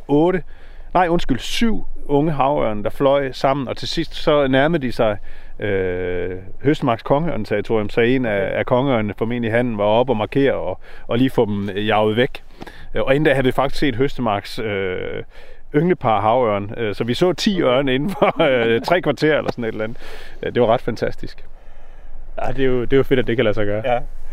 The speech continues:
Speaker 2: Ja, det er nogle smukke fugle, havørn, det synes jeg.
Speaker 1: Fantastisk.
Speaker 2: Ja.
Speaker 1: Stor, stor.
Speaker 2: Men du var ved at sige
Speaker 1: Ja.
Speaker 2: noget om, øh, tilkastning af grøfter.
Speaker 1: Ja, nemlig rigtigt. Jamen, vi skal lære os forstyrre, når vi nu står herude,
Speaker 2: Det skal
Speaker 1: især
Speaker 2: vi.
Speaker 1: når det er natur, der, der gør det.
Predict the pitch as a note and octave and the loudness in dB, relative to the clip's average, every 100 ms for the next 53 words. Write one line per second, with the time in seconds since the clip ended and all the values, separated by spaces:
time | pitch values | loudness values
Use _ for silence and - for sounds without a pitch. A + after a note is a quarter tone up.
0 | - G#2+ G2+ G#2 G#2 A2+ - B2+ B2 A2 | -4 -4 -4 -4 -6 -8 -4 0 0 0
1 | A#2 A#2 G#2 G#2+ G#2+ A2 G#2+ A#2 - G#2 | -4 -4 -4 -6 -6 -6 -6 -6 -6 -6
2 | - - B2 - - C#3+ A#2+ - A2+ A2+ | -6 -4 -6 -6 -6 -6 -6 -6 -6 -6
3 | - A2+ C#3 D3+ F3 F3+ F#3 E3 F3 F#3 | -4 0 2 4 2 2 4 4 4 2
4 | C#3+ C3 B2 - E3 D3 C3+ A#2+ A2+ A#2+ | 0 0 -2 -2 -4 -4 -6 -6 -8 -8
5 | - G#2+ - - - - - C#3+ D#3+ E3+ | -8 -10 -12 -14 -12 -12 -6 0 2 2
6 | F3+ F3 F3 - B2+ - - C#3 D3 D3+ | 2 4 2 0 -4 -4 -4 -4 -2 -2
7 | D3+ - D3+ E3 F#3 D#3+ - F3 D#3 A#2 | -2 0 2 2 0 -2 -4 0 2 2
8 | A#2 B2+ C3+ D3+ C#3 C3+ C#3 F3 D#3 C#3 | 2 2 4 4 4 2 2 2 4 4
9 | C3 B2+ A#2+ D#3+ D3 A#2 G#2+ G#2+ G#2+ G#2 | 4 4 2 2 2 2 2 2 2 0
10 | G#2+ G#2+ A2+ B2 B2 | -2 -4 -2 -2 -2